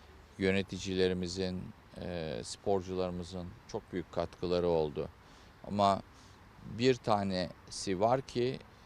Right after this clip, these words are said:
eşi benzeri olmayan. Bu da, e, Metin Oktay. Ben bin dokuz yüz altmış bir doğumluyum. O dö-, o dönemde Palermo'ya transfer olmuştu ve bütün Galatasaraylılara,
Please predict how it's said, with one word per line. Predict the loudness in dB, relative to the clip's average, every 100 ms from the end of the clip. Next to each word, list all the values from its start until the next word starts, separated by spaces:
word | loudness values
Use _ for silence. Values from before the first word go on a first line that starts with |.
| -6
eşi | -6 -2 2
benzeri | 2 2 2 2
olmayan. | 2 0 0 -4 -6 -10 -20 -20 -10
Bu | -2
da, | 0 -2 -6 -18 -20 -20 -20 -20 -20 -14
e, | -8 -6 -6 -8 -8 -10 -10 -12 -14 -16 -20 -8
Metin | -6 -4 0
Oktay. | 0 2 -2 -2 -14 -20 -20 -20 -20 -20 -20 -20 -20 -20 -20 -20 -20 -20 -20 -20 -20 -4 0
Ben | 2
bin | 2
dokuz | 0 -2 2
yüz |
altmış | 2 2 -6 -4
bir | -2
doğumluyum. | 0 0 -2 -4 -4
O | -2 0
dö-, | 2 0 -2 -4
o | -2 2
dönemde | 2 2 0 2 0
Palermo'ya | 2 4 6 6 4 -4 -4
transfer | -4 -6 -6 -4 -2
olmuştu | -2 -4 -10 -4 -2 2
ve | 4 4 2 -4
bütün | -6 -4 2
Galatasaraylılara, | 4 4 2 -4 0 2 4 2 2 2